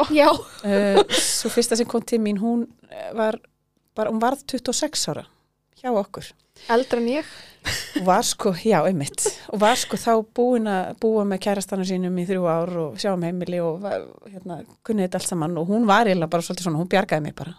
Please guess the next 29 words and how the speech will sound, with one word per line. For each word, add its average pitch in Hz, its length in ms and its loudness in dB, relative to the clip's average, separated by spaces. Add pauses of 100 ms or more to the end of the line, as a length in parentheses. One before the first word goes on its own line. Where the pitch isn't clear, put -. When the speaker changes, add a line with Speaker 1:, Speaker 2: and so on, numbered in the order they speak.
Speaker 2:
Hún 196 100 -6
kom 220 240 2
bara 160 220 2 (100)
og 139 160 -2 (480)
bara 170 100 -8
sáum 214 200 0
þetta 190 120 -4
allt 233 60 0
Speaker 3:
Oh 226 80 0
Speaker 2:
saman. 240 160 -2
Speaker 3:
my 240 80 -10
God. 220 340 -4 (140)
Speaker 2:
Einmitt 196 180 -2
þetta 190 160 -2
frumkvæði 226 800 2
og 214 160 2
svona 208 220 -2 (100)
það 214 220 -2
að 202 60 -6
taka 202 280 -2
þessa 202 140 -4
ábyrgð, - 640 -2
Speaker 1:
Já. - 320 -6
Speaker 2:
ákveða 247 400 2
hvað 254 220 0
að 240 80 2
vera 247 100 0
í - 80 -20
kvöldmatinn, 247 440 -2